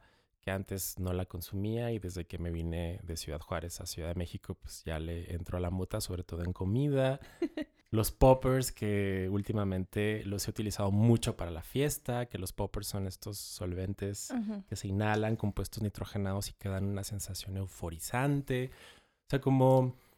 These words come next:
Speaker 1: tratar de conectar con el momento, haciendo uso de mi capacidad de respuesta o lo que yo llamo también como la responsabilidad o como yo la veo.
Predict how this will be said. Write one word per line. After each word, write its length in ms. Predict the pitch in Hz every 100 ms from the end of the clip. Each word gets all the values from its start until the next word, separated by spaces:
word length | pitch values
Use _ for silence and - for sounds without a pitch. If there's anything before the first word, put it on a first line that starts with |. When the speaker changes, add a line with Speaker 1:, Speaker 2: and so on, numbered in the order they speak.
| _ _ _
Speaker 1:
tratar 260 | 135 147 165
de 80 |
conectar 480 | - 147 120 - 123
con 140 | - 143
el 100 | 135
momento, 800 | 113 110 113 120 - 165 214 -
haciendo 360 | - - 135 139
uso 220 | 131 143
de 100 | 135
mi 80 | 123
capacidad 480 | - 110 101 - 107
de 80 | 123
respuesta 840 | 117 - - 95 - - 156 -
o 80 | 113
lo 160 | 104
que 120 | - 101
yo 80 | 107
llamo 240 | 110 117
también 460 | - 98 98 98 101
como 500 | 104 101 98 104 - _
la 180 | - 90
responsabilidad 960 | 87 92 92 87 - 87 87 98 127 165
o 140 | 110
como 240 | 110 110
yo 140 | 98 90
la 160 | 90
veo. 380 | 98 127 180 226